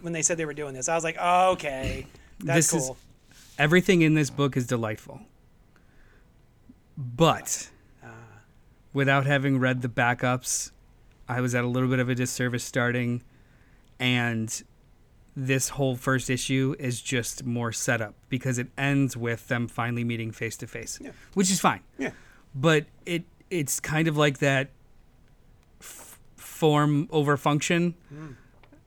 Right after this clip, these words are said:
Speaker 2: It's a, it's not a very good cliffhanger to your first issue, so it makes me feel like, "Oh, this would have been better as a larger Y A full graphic novel."
Speaker 1: Oh, I see.
Speaker 2: Not in issues.
Speaker 1: Uh-huh.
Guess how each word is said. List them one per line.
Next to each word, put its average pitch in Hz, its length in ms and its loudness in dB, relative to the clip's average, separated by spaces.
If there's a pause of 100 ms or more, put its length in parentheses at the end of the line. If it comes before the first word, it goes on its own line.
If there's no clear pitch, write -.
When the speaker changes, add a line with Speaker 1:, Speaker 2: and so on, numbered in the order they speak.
(1400)
Speaker 2:
It's 147 200 0
a, 160 120 2 (380)
it's 139 180 -2
not 156 160 6
a 160 60 4
very 147 260 6
good 139 240 2
cliffhanger 143 540 0
to 135 120 -2
your 127 120 2
first 139 320 -2
issue, 156 340 0
so 139 300 2
it 135 80 2
makes 131 240 0
me 139 80 2
feel 131 240 0
like, 123 240 0
"Oh, 131 320 2
this 127 200 -2
would 151 120 0
have 139 60 -2
been 135 180 2
better 127 480 0
as 120 560 -2
a 117 600 -2 (840)
larger 120 460 2
Y 110 260 0
A 107 560 -4 (220)
full 113 320 -4
graphic 110 400 -4
novel." 117 260 -12
Speaker 1:
Oh, 175 880 4
I 123 120 -10
see. 139 300 0
Speaker 2:
Not 131 280 6
in 131 100 2
issues. 107 420 -6
Speaker 1:
Uh-huh. 165 500 -2